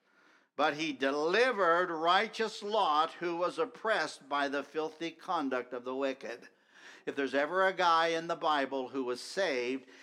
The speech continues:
and yet he was about as close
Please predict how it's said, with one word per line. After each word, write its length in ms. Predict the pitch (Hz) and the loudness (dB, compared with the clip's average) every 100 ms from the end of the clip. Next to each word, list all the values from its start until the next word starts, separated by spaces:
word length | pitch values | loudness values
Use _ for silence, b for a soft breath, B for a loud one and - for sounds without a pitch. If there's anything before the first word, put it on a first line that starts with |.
| B | B
and 260 | - 139 139 | -4 -2 0
yet 300 | 139 180 190 | 0 2 2
he 160 | 175 | 0
was 160 | 170 139 | -4 -4
about 360 | 135 123 139 131 | -4 0 0 0
as 120 | 120 | -4
close 600 | - 151 175 185 214 - | -10 -6 0 0 0 -8